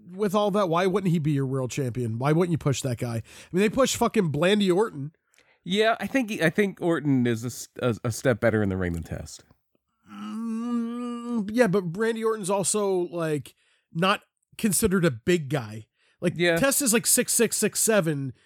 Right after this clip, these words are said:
Speaker 1: Randy Orton's about six four. I know it's only a few inches shorter, but, but Test is considered a big guy.
Speaker 2: Mm-hmm.
Speaker 1: And Test can move for a fucking big guy.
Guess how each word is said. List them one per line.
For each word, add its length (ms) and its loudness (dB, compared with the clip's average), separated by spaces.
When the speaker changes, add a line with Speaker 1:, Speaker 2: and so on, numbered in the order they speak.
Speaker 1:
Randy 280 2
Orton's 260 2
about 240 2
six 300 0
four. 640 0
I 100 2
know 180 4
it's 160 2
only 200 4
a 60 4
few 300 2
inches 240 0
shorter, 420 0
but, 360 0
but 120 0
Test 260 2
is 120 2
considered 460 2
a 40 2
big 320 0
guy. 320 -2
Speaker 2:
Mm-hmm. 140 2
Speaker 1:
And 100 2
Test 180 2
can 120 2
move 340 2
for 120 2
a 40 2
fucking 360 -2
big 260 0
guy. 300 -12